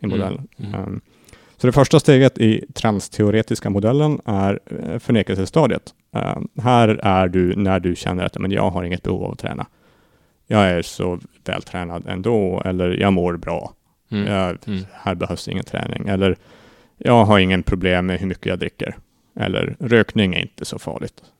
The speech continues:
Speaker 1: Eller liknande. Här är, eh, förnekelse. Ehm, du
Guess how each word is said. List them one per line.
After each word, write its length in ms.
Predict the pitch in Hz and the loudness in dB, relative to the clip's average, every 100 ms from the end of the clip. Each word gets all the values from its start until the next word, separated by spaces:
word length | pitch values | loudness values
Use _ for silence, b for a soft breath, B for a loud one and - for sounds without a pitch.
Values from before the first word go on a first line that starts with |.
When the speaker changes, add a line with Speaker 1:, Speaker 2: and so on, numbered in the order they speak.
| _ - | _ -8
Speaker 1:
Eller 140 | 98 | -6
liknande. 500 | 90 - - - 120 - | -6 -8 -10 -10 -12 0
Här 180 | 120 | 4
är, 200 | 104 98 | 6 4
eh, 380 | 92 - 123 - 131 135 - | 2 -4 -8 -8 -10 -12 -2
förnekelse. 560 | 110 87 - - 98 - _ | 0 0 -4 -8 -8 -10 _
Ehm, 500 | 110 95 95 92 95 - b b b b b _ | -4 0 0 2 0 -2 b b b b b _
du 320 | 120 113 110 | 4 6 4